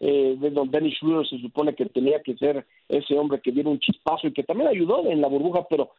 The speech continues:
pues, no ha sido el alemán ahora la diferencia. Y, y, y para mí queda claro, si realmente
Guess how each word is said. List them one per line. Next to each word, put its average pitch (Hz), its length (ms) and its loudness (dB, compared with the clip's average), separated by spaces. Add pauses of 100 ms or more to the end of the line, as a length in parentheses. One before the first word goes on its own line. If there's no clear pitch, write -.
(160)
pues, 135 180 -2
no 160 240 2
ha 151 140 -4
sido 180 180 -4
el 147 100 2
alemán 143 460 2
ahora 156 260 2
la 151 140 0
diferencia. 180 640 -2 (320)
Y, 170 200 -10 (100)
y, 180 180 -14
y 185 100 -12
para 185 180 0
mí 220 120 0
queda 262 220 2
claro, 202 340 0 (600)
si 165 100 -6
realmente 277 800 0